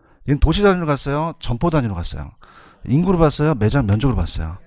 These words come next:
이해하셨죠? 그죠? 그럼 우리가 이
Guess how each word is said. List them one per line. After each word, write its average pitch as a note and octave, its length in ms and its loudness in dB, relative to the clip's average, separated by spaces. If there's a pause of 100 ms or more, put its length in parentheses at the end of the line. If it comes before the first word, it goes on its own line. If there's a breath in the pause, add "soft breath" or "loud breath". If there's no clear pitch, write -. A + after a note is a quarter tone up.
(560 loud breath)
이해하셨죠? A#2 380 -4
그죠? B2 220 -8 (220)
그럼 C#3+ 140 -6
우리가 D#3 200 -4 (280)
이 C#3 120 -10